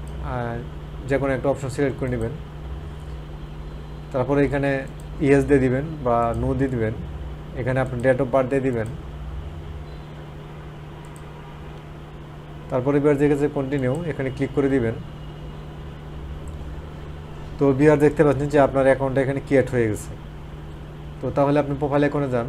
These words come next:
গিয়ে এই যে পোর্টফোলিও, এখানে ক্লিক করুন। পোর্টফোলিও এখানে ক্লিক করার পরে ভিউয়ার্স,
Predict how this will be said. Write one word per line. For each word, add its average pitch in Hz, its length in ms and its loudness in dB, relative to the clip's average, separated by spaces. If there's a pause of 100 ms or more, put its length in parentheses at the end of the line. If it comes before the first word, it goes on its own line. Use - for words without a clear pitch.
(140)
গিয়ে 135 120 4
এই 127 60 4
যে 131 140 2 (140)
পোর্টফোলিও, 147 540 2
এখানে 139 220 2
ক্লিক 139 260 -4
করুন। 110 220 0 (1600)
পোর্টফোলিও 147 440 4
এখানে 151 200 4
ক্লিক 147 240 -2
করার 151 200 4
পরে 151 220 4
ভিউয়ার্স, 139 320 4